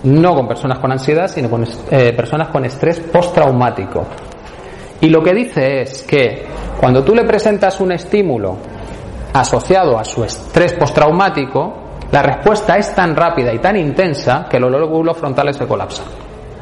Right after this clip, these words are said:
Luego no puedes utilizar la atención para eliminar la carga emocional. Por eso es resistente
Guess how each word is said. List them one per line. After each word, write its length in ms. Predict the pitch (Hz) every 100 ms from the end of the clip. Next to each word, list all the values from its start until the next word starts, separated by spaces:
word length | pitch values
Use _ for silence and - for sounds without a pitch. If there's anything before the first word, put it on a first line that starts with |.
| - - - - - - - 139
Luego 240 | 151 156
no 180 | 165 165
puedes 240 | 170 170
utilizar 500 | 175 170 165 165 156
la 100 | 156
atención 760 | - 151 - 139 127 170 - -
para 180 | 123 127
eliminar 440 | 135 131 123 120
la 120 | 123
carga 200 | 110 107
emocional. 400 | 107 104 110 98 - - - - - - - - - - - - - - - - - - - - - - - -
Por 160 | 143
eso 240 | 160 - 165
es 80 | 151
resistente 800 | 135 - 127 - 127 110 104